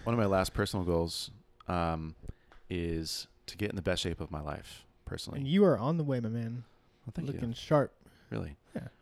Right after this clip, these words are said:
Speaker 1: Monique's been teasing me because the last couple months I've been saying it's bulking season, which it is,
Speaker 2: <laughs>
Speaker 1: because that's kind of, you know, the method I'm, that I'm doing.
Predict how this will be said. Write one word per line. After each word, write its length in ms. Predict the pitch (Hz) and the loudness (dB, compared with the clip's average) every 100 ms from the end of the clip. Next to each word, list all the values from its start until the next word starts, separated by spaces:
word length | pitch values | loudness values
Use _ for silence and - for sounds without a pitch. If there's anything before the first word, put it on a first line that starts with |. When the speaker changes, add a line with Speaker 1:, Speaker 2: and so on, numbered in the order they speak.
| _ _ _ - _ _ | _ _ _ -20 _ _
Speaker 1:
Monique's 280 | 107 104 110 | 4 4 2
been 80 | 95 | -2
teasing 240 | 101 92 | -2 0
me 60 | 85 | 0
because 440 | 80 85 80 - | 0 0 0 -2
the 80 | 92 | 0
last 200 | 85 80 | 0 0
couple 160 | 90 85 | -4 -4
months 160 | 80 | -2
I've 60 | 82 | -4
been 100 | 82 | -4
saying 200 | 85 80 | -6 -6
it's 100 | 80 | -4
bulking 320 | 90 85 101 | -4 -2 -4
season, 380 | - 101 117 123 - - - - | -4 -2 -4 -8 -16 -20 -18 0
which 160 | 113 | 2
it 100 | 107 | 4
is, 440 | 107 127 73 - - - - - - | 4 4 2 -4 -8 -8 -6 -4 -4
Speaker 2:
<laughs> 460 | 170 170 - - _ | -8 -8 -10 -14 _
Speaker 1:
because 280 | 120 113 95 | 2 4 4
that's 160 | 98 | 2
kind 220 | - 104 95 | 4 4 4
of, 360 | 90 85 - - | 2 -2 -12 -14
you 120 | - 85 | -8 -6
know, 160 | 80 - | -6 -2
the 80 | |
method 280 | 98 92 98 | 0 0 0
I'm, 220 | 87 82 - | -2 -4 -8
that 100 | 85 | -8
I'm 80 | 80 | -4
doing. 380 | 101 80 82 | -2 -4 -6